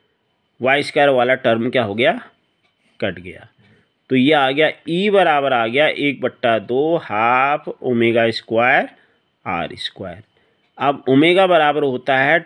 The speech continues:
टू पाई एन, जहाँ पर एन क्या है? आवृत्ति। तो ई का मान कितना आ गया? एक बट्टा दो एम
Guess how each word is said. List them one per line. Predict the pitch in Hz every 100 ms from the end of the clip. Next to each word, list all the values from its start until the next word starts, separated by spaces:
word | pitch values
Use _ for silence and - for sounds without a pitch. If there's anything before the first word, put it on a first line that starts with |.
| -
टू | 151 165 170
पाई | 135 110 139 -
एन, | 120 101 80 _ _ _ _ _ _ _ _ _ 120
जहाँ | 120 120 135
पर | 135 165 -
एन | 127 143
क्या | 147 139 117
है? | 117 170 269 _ _ -
आवृत्ति। | 90 87 90 - _ 92 - _ _ _ - - _ _ -
तो |
ई | 135 - _ 175 180 190
का | 196 175
मान | 151 156
कितना | 135 - 151 139
आ |
गया? | 143 165
एक | - 139 160 165
बट्टा | 147 - 127 113
दो | 101 120 143 170 190 180 - -
एम | 123 143 160 175 196 220